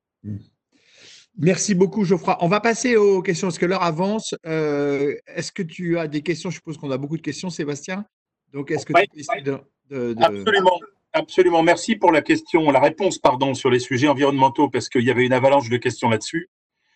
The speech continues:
Speaker 2: Donc, euh, la précision est faite. Merci, Geoffroy. Euh, il y a plusieurs questions sur le dialogue, le dialogue social, euh, en France. Je vous passe les remarques sur, euh, les syndicats qui empêchent la reprise, et cetera. Euh, Alex pose une question précise,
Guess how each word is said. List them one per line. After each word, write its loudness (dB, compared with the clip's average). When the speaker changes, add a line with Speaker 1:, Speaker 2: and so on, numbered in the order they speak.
Speaker 2:
Donc, -2
euh, 2
la 4
précision 0
est -4
faite. -2
Merci, -2
Geoffroy. 0
Euh, 0
il 0
y 4
a 6
plusieurs 2
questions 0
sur 2
le 0
dialogue, 2
le 2
dialogue 2
social, 2
euh, 0
en 2
France. -4
Je -8
vous -4
passe 2
les 2
remarques 2
sur, -2
euh, 0
les -2
syndicats -2
qui -6
empêchent -4
la 0
reprise, -4
et -8
cetera. -2
Euh, -2
Alex -2
pose 0
une -6
question -2
précise, -4